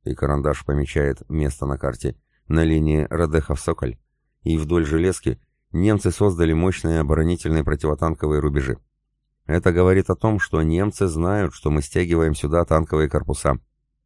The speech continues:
и ожидают удар именно на Радехов. Считаю, что планы ударов Юго-Западного фронта немцам известны с подробностями,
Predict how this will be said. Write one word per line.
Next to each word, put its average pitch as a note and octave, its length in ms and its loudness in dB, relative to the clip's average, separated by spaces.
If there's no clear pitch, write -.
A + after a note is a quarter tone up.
и C#2 120 -4
ожидают D2+ 680 0
удар G#2+ 420 0
именно F2+ 400 0
на E2 160 -2
Радехов. C#2+ 500 -2
Считаю, F2 440 0
что - 180 -4
планы E2+ 260 2
ударов D#2+ 420 2
Юго-Западного D#2 680 0
фронта D#2+ 340 -2
немцам D#2 420 0
известны D#2 340 0
с - 60 -6
подробностями, D2 680 -2